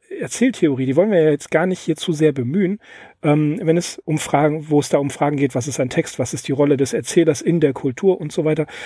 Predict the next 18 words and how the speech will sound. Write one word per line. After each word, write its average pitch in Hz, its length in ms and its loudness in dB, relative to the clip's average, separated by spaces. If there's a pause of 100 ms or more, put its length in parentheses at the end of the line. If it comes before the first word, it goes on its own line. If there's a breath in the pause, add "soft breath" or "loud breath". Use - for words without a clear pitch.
(140 loud breath)
Aber 151 200 4
wir 147 200 2
haben 208 220 -2
Kulturen, 160 480 -4
die 131 100 -14
griechische 147 500 -2
fällt - 300 -8
mir 123 160 -6
ein, 117 200 -4 (440 loud breath)
die, 151 400 4
äh, 143 340 0 (100)
irische 208 440 4
Kultur, 147 320 0
das 151 100 0
sind 180 160 -2
alles 214 260 0
große 214 380 0
Erzähler. 175 600 -2